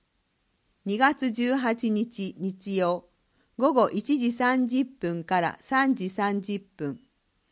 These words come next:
ハートフル愛宕、デイサービスセンター栄。百円。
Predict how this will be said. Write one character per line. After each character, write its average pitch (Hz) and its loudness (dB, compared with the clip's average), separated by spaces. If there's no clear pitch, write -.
ハ 294 2
ー - -4
ト 220 2
フ - -6
ル 160 -4
愛 165 -8
宕、 175 0
デ 240 2
イ 277 2
サ 262 2
ー 254 2
ビ 254 0
ス - -8
セ 233 2
ン 214 -2
タ 151 -4
ー 165 -2
栄。 - -2
百 190 -2
円。 190 0